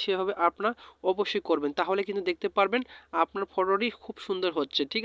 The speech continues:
আছে? তো এখান থেকে দেখতে পারবেন অনেকগুলো অপশন রয়েছে। এর মধ্যে থেকে দেখতে পারবেন যে স্টিকার অপশন রয়েছে, এই স্টিকার অপশনে just একবার আপনাদেরকে ক্লিক করে দিতে হবে। স্টিকার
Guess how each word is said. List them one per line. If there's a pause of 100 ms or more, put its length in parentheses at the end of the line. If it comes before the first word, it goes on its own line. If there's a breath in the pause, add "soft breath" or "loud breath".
আছে? (420 loud breath)
তো
এখান
থেকে (100)
দেখতে (100)
পারবেন (140)
অনেকগুলো (180)
অপশন (100)
রয়েছে। (960 loud breath)
এর
মধ্যে
থেকে (100)
দেখতে (100)
পারবেন
যে (200)
স্টিকার (180)
অপশন (100)
রয়েছে, (200)
এই (220)
স্টিকার (140)
অপশনে
just
একবার (160)
আপনাদেরকে
ক্লিক
করে
দিতে
হবে। (480 loud breath)
স্টিকার